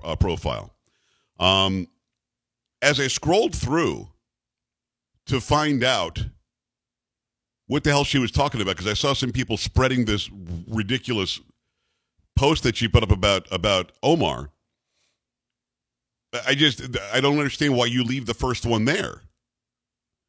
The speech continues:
The first tweet that she puts up about Omar being taken away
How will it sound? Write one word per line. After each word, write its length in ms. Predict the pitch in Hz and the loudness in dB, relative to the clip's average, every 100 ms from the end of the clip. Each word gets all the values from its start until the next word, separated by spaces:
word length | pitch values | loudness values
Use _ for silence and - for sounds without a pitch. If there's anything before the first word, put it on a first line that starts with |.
| _ _ _ | _ _ _
The 100 | 143 | -2
first 540 | - 208 254 - - - _ - | 2 2 2 -2 -4 -8 _ -8
tweet 280 | 185 180 - | -4 0 0
that 120 | 131 | 0
she 140 | 139 | 6
puts 280 | - 127 - | 6 6 2
up 140 | 123 | 0
about 240 | 104 107 101 | 2 2 2
Omar 580 | 123 113 90 82 82 80 _ _ _ _ _ | 2 2 2 0 -2 -6 _ _ _ _ _
being 200 | 123 123 | 0 2
taken 300 | - 131 113 | 2 0 2
away 480 | 107 104 90 67 71 | 2 2 2 -2 -6